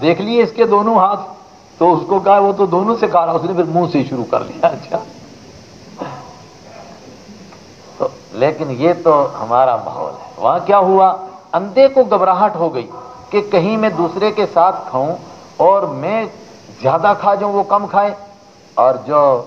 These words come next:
अंधे नहीं थे, सेहतमंद थे, उनको डर हो गया कहीं हम ज़्यादा ना खा जाएं, और लंगड़े को डर हुआ कि कहीं मैं अगर दूसरे आदमी को साथ खाऊं तो वो मेरी वजह से घिन करे और वो उतना ना खाए जितना मैं खाऊं। और जो लंगड़ा नहीं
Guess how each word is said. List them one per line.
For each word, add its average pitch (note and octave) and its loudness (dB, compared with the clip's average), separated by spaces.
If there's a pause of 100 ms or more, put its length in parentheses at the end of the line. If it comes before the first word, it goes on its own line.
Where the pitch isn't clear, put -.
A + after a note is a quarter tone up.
(300)
अंधे B2+ 0
नहीं C#3 -6
थे, D#3+ -2
सेहतमंद E3 -2 (100)
थे, C#3 2 (480)
उनको A#3+ 2
डर A3+ 4
हो G#3 0
गया A3 2
कहीं G#3+ -4
हम D#3+ 0
ज़्यादा E3+ 2
ना G#3+ 0
खा G#3+ 2
जाएं, A3+ 0 (560)
और A2+ -2
लंगड़े D3 0
को E3+ 2
डर E3+ 4
हुआ F3 4
कि A#3 -4
कहीं E3+ -4
मैं F3 -2
अगर F3 4
दूसरे E3 0
आदमी E3 2
को F3 -4
साथ E3+ 0
खाऊं F3+ 0 (400)
तो D3+ 0
वो F#3 4
मेरी D#3 0
वजह F#3 4
से F#3 0
घिन E3 -4
करे F3+ 4 (440)
और D3+ 4
वो F#3 2 (140)
उतना F#3 0
ना G#3 0
खाए G3+ 2
जितना F#3+ -4
मैं G3 -4
खाऊं। G3+ 0 (640)
और C3+ 2
जो D#3+ 2
लंगड़ा D#3 4
नहीं E3 -4